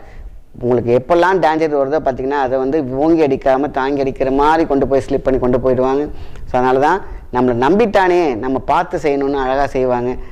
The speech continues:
அதுதான் அந்த நம்பிட்டானேங்கிற ஒரு வார்த்தை தான் சரணாகதி. இந்த சரணாகதியோட எந்த ஒரு விஷயம் செய்தாலும், அத்தனையும்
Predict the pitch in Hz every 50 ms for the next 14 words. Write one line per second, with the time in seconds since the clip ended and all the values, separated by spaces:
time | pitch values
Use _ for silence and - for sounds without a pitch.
0 | - - - - 110 110 113 117 123 139 160 - - - 117 113 104 - - 120
1 | 127 147 180 190 208 - 190 175 175 180 190 185 180 160 147 135 131 135 127 131
2 | 131 135 151 165 - - - 123 120 123 127 123 123 120 117 113 110 110 107 110
3 | - - - - - - - - - - - - - - - - - - - -
4 | - - - - - - - - - - - - - 113 117 110 - 135 131 147
5 | 170 165 156 151 143 143 147 151 156 180 180 135 117 131 127 143 165 160 160 151
6 | 147 139 - 156 143 123 143 139 131 139 135 135 147 160 165 - - - 85 107
7 | - - 147 147 151 151 156 180 180 - -